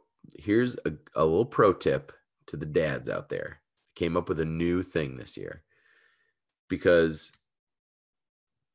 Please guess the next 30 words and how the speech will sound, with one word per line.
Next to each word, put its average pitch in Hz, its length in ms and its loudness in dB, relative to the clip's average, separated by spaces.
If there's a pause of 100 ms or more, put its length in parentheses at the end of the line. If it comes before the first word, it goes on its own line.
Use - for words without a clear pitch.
(300)
I 82 100 -2
often 78 760 -2 (140)
feel 78 400 0
like 67 480 -4 (400)
I'm 73 180 -4
rushing 82 540 -2 (160)
to, 73 200 -4 (200)
to 80 120 -6
get 71 360 -4
gifts - 300 -4
together 80 420 0
for - 280 -2
everything 65 440 -4
'cause 67 200 -8
I 64 100 -2
just 65 260 -8
am 67 80 -8
a 62 40 -10
procrastinator. 76 880 -4 (840)
This 135 280 0
year, 76 340 -2 (420)
I 80 120 0
made 80 240 0
a 73 40 0
list. 76 680 0 (440)
I 82 40 -10
made 82 180 -2
a 71 60 -2
menu 78 500 -4
of - 160 -8